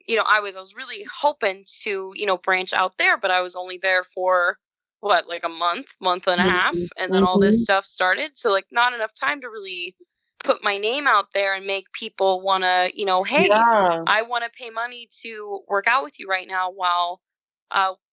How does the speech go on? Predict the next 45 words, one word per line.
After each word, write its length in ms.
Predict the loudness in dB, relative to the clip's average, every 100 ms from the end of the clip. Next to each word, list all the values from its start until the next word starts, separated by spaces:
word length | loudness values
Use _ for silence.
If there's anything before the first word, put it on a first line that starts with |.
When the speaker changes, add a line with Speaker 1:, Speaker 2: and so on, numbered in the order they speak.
| _ -12
Speaker 1:
dealing 280 | -10 -8 -8
with 140 | -10 -4
this." 280 | -4 -4 -6
And 180 | -4
then 140 | -4 -4
another 340 | -2 0 0 -2
problem, 420 | 0 0 0 -12
too, 380 | -12 -10 -8 -8 -4
is 500 | 0 0 -2 -6 -12 _ _ -8
some 220 | -2 -2
people 280 | -2 0 2
might 220 | 2 2
wanna 160 | -2 -2
work 220 | -2 0
out, 280 | 2 2 2 _
but 120 | -16 -10
there's 240 | -10 -10
probably 260 | -14 -10 -10
a 60 |
large 380 | -2 0 0 0
amount 220 | -4 -4
of 60 | -6
people 600 | -14 -8 -2 -2 -2 -6 _ _ _ _
that 160 | -4 2
don't 240 | 0 0 -8
want 260 | -4 -4 -4
to 200 | -8 -4
right 260 | -2 -2
now. 320 | -6 -6 -8 _ _ -20 -12 2
Speaker 2:
Yeah, 200 | 4 6 6 6
I'll 180 | 4 2
tell 160 | 2
Speaker 1:
You 40 | 4
Speaker 2:
you 120 | 6
Speaker 1:
know? 260 | 4 2 -4 -4
Speaker 2:
firsthand, 340 | -2 0 -2 -4
the 100 | -2
first 300 | 0 0 -2
week 260 | -2 0 2
of 160 | 0 2
me 180 | 0
working 460 | 2 2 0 -4 -4
from 160 | -4 0
home 340 | 2 4 4
was, 600 | 4 4 2 -2 -6 -8